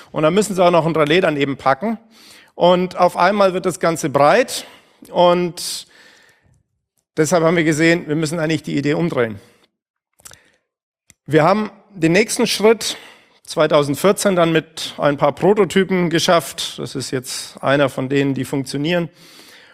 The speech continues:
Und hier ist jetzt die Stromversorgung im Gehäuse. Es sind vier Relais im Gehäuse drin.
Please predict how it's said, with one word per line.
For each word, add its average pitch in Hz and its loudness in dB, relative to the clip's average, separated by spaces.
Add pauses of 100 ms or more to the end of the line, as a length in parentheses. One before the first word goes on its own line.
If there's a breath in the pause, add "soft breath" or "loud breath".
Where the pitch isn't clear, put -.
(100)
Und 175 0 (320)
hier 220 4
ist 220 2
jetzt 185 0 (220)
die 151 -4
Stromversorgung 190 2
im 233 0
Gehäuse. 196 2 (400 soft breath)
Es - -18
sind 143 -6
vier 170 -2
Relais 165 2
im 180 -2
Gehäuse 156 2
drin. 190 0